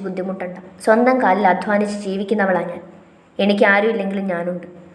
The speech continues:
എൻ്റെ ജീവിതത്തിൽ ഏറ്റവും വലിയ ആഗ്രഹമായിരുന്നു നിന്റെ പേരിലുള്ള ഈ താലിയും എൻ്റെ ചോരയിൽ പിറന്ന കുഞ്ഞും. അത് രണ്ടും നേടിക്കഴിഞ്ഞിട്ട് മരിച്ചാലും എനിക്ക് കുഴപ്പമില്ല." അവളെ സംസാരത്തിലെ മാറ്റം അവൻ സംശയത്തോടെയാണ് നോക്കിയത്. "ഇനിയെന്താ,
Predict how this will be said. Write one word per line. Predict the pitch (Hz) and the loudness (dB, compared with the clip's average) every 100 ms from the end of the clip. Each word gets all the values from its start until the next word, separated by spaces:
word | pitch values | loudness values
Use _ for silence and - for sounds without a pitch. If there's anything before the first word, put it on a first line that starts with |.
| - - _ | -20 -20 _
എൻ്റെ | 240 262 | 4 6
ജീവിതത്തിൽ | 269 220 208 220 226 | 6 6 4 2 2
ഏറ്റവും | 196 - 269 | 2 4 4
വലിയ | 240 202 | 4 0
ആഗ്രഹമായിരുന്നു | 185 180 190 208 175 185 | -2 -2 -2 -2 -4 -6
നിന്റെ | 190 208 226 | -6 0 2
പേരിലുള്ള | 254 185 190 202 202 | 2 2 -4 -6 -6
ഈ | 190 202 | -6 -6
താലിയും | 180 185 185 - - - _ _ _ - | -6 -6 -10 -14 -20 -20 _ _ _ -2
എൻ്റെ | 196 214 | 2 2
ചോരയിൽ | 220 185 190 208 208 | 2 2 2 2 0
പിറന്ന | 190 185 180 | -2 -2 -4
കുഞ്ഞും. | 175 180 - - - _ _ _ _ | -8 -8 -14 -20 -20 _ _ _ _
അത് | 226 240 | 2 4
രണ്ടും | 196 202 233 | 4 0 -2
നേടിക്കഴിഞ്ഞിട്ട് | 190 196 208 196 196 196 | 0 0 0 0 -2 0
മരിച്ചാലും | 180 180 226 202 | -2 0 -2 -2
എനിക്ക് | 180 - | -6 -6
കുഴപ്പമില്ല." | 165 - 165 - - - - - _ _ _ _ _ - - - _ _ - | -6 -6 -10 -10 -20 -20 -20 -20 _ _ _ _ _ -20 -20 -20 _ _ -2
അവളെ | - 320 359 | 2 4 4
സംസാരത്തിലെ | 359 285 294 294 302 294 294 240 | 2 0 2 2 2 2 2 0
മാറ്റം | 202 202 190 - | -2 -4 -10 -4
അവൻ | 226 247 240 | -2 0 -2
സംശയത്തോടെയാണ് | 220 202 - 247 254 247 202 175 | -4 -4 0 2 4 4 2 -2
നോക്കിയത്. | 180 175 190 180 - - - _ _ _ _ _ _ _ _ _ _ - | -4 -6 -10 -12 -14 -20 -20 _ _ _ _ _ _ _ _ _ _ 0
"ഇനിയെന്താ, | 202 220 226 | 4 4 4